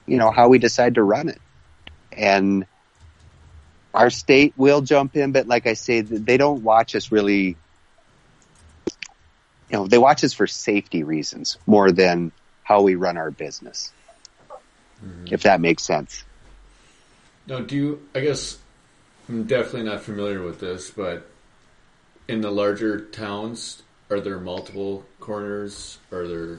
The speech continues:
Speaker 2: you know, since I'm sure there's multiple funeral homes in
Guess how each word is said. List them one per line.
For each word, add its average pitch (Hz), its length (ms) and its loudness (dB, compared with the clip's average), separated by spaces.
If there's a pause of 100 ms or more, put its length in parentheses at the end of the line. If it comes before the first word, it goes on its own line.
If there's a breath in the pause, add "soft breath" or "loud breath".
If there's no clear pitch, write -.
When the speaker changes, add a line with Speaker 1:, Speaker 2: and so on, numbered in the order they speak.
(120)
Speaker 2:
you 101 80 -16
know, 90 280 -14 (160)
since 98 320 -14
I'm 92 140 -14
sure 98 180 -12
there's 90 200 -12
multiple 90 340 -12
funeral 92 360 -14
homes 92 480 -16
in 90 260 -16